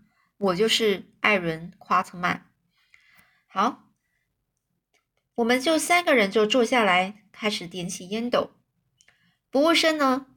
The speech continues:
拿来了，取来了这个威士忌，并点起灯火的时候，这个柯蒂斯爵士就说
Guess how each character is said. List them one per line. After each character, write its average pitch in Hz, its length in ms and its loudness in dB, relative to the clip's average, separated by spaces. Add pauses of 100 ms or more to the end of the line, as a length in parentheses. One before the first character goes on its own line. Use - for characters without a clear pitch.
(280)
拿 202 300 2
来 214 300 2
了， 196 120 0
取 - 260 0
来 175 200 4
了 190 200 2
这 196 160 -6
个 185 160 2
威 240 160 2
士 269 180 0
忌， 196 400 -6 (180)
并 269 220 0
点 196 260 0
起 170 200 -10
灯 240 240 -2
火 185 180 0
的 170 100 -2
时 - 140 -8
候， 185 240 -2
这 196 160 -6
个 175 180 -2
柯 254 280 -4
蒂 247 120 0
斯 208 220 -4
爵 175 220 -4
士 165 240 -4
就 170 160 -10
说 185 340 -4